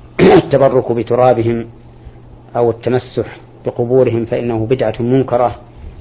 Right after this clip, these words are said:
وقد تصل إلى حد الكفر بحسب اعتقاد الفاعل. وزيارة القبور سنة بالنسبة لل-، للرجال فقط، أما النساء فلا يسن لهن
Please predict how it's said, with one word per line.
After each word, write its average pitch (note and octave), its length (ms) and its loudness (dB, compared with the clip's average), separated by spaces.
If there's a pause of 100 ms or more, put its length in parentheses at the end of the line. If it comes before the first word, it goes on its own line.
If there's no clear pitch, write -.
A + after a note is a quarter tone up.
(680)
وقد A#2+ 380 -4
تصل A#2+ 240 -4
إلى A#2 360 -4
حد A#2 240 -8
الكفر A2+ 340 -4
بحسب A#2 400 -6
اعتقاد A#2 580 -2 (500)
الفاعل. G#2+ 420 -2 (3750)
وزيارة C3 440 4
القبور C#3 420 4
سنة C3+ 480 4 (720)
بالنسبة A#2+ 440 -2
لل-، G#2+ 260 -2 (160)
للرجال A#2+ 400 0
فقط، - 380 -6 (800)
أما B2 180 0
النساء B2+ 440 0
فلا C#3 200 4
يسن B2 320 0
لهن A#2 540 -2